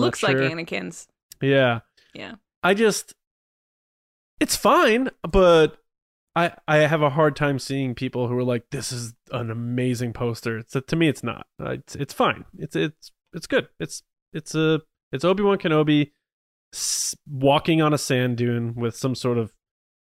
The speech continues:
Speaker 2: breeze <laughs> blowing through, and he has the two suns behind him, and, and there's clouds, even though, uh, I've never seen it rain, you know, on Tatooine. But, um,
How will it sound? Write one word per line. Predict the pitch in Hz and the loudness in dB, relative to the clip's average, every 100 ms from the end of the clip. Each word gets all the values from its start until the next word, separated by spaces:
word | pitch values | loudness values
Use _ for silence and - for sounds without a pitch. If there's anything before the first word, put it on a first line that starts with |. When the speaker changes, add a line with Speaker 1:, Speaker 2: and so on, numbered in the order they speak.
| _ - | _ -6
Speaker 2:
breeze | 127 120 127 127 127 117 | -2 2 2 2 2 0
<laughs> | |
blowing | 123 120 - 160 135 | -2 0 0 2 0
through, | - - - 127 123 | -2 -10 -4 0 2
and | 120 | 0
he | 120 | -2
has | 113 | -4
the | |
two | 113 135 | -6 -4
suns | 123 123 120 113 | -2 -2 -2 -4
behind | 120 113 113 110 | -6 -4 -6 -6
him, | 110 | -6
and, | 110 107 _ _ _ - | -8 -12 _ _ _ -10
and | 110 | -6
there's | 110 | -6
clouds, | - - 110 110 110 117 110 | -8 -6 -2 -2 -4 -8 -10
even | 107 110 110 | -8 -8 -6
though, | 110 107 - _ _ _ _ - | -6 -8 -12 _ _ _ _ -10
uh, | 104 104 101 | -6 -6 -6
I've | 113 | -6
never | 110 104 | -6 -8
seen | - 104 | -8 -10
it | 90 | -8
rain, | 85 98 85 - _ - | -10 -8 -10 -12 _ -20
you | - | -18
know, | - | -16
on | - | -16
Tatooine. | - 92 92 80 104 _ _ | -16 -16 -16 -18 -20 _ _
But, | - - - _ _ _ _ - | -18 -18 -20 _ _ _ _ -2
um, | 123 127 127 123 123 | 2 4 2 0 -2